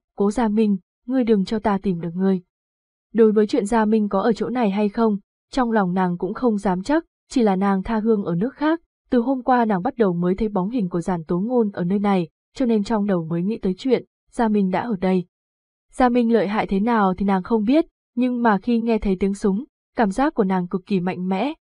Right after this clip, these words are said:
bóng người kia không ngừng hiện lên điều đó đã khiến nàng liều lĩnh chạy xuống, đám người mẹ hai đã xuống tới cầu thang cuối cùng,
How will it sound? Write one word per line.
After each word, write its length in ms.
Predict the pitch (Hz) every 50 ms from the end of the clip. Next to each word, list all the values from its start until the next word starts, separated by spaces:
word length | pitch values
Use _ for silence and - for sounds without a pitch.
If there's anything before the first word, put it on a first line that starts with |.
| _ _ -
bóng 180 | - 190 196 226
người 180 | 269 254 196
kia 260 | 180 - - 220 214 208
không 240 | - - 240 220
ngừng 180 | 220 214 190 175
hiện 200 | 185 208 180 -
lên 180 | 190 208 214 208
điều 140 | 202 185 165
đó 300 | 180 170 170 175 190 226
đã 140 | 262 - 214
khiến 240 | - 220 196 208
nàng 280 | 240 262 233 202 185 190
liều 160 | 190 180 175
lĩnh 260 | 175 185 196 269 302
chạy 220 | 294 - 247 185 175
xuống, 360 | - - 190 180 180 202 277 - _ _ _ -
đám 160 | 196 190 214
người 120 | 254 233
mẹ 200 | 180 185 190 175
hai 220 | 190 190 214 208 208
đã 160 | 190 196 -
xuống 280 | - - 196 180 190 -
tới 180 | 202 180 196
cầu 160 | 196 233 202
thang 200 | 180 185 175 180
cuối 140 | 185 190 185 185
cùng, 240 | - 240 214 190